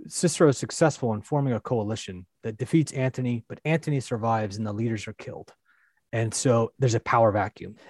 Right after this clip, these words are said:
And in that power vacuum, Antony, Octavian, and that old master of horse, Lepidus, gather together into what's called the Second Triumvirate. It's really just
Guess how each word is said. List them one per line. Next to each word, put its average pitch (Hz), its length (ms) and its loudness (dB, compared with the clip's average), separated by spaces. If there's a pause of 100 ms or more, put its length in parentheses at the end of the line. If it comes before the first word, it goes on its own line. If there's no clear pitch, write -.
And 135 120 2
in 156 160 10
that 185 180 6
power 147 300 8
vacuum, 110 560 2 (260)
Antony, 151 560 4 (260)
Octavian, 117 800 4 (320)
and 110 140 0
that 107 120 4
old 123 200 6
master 117 380 4
of 95 100 0
horse, 123 300 4
Lepidus, 131 540 4 (300)
gather 131 240 6
together 113 400 6
into 104 640 -2 (340)
what's 120 180 2
called 104 340 4
the 123 40 -2
Second - 360 2
Triumvirate. 104 600 2
It's - 160 -2
really 113 200 8
just 113 240 0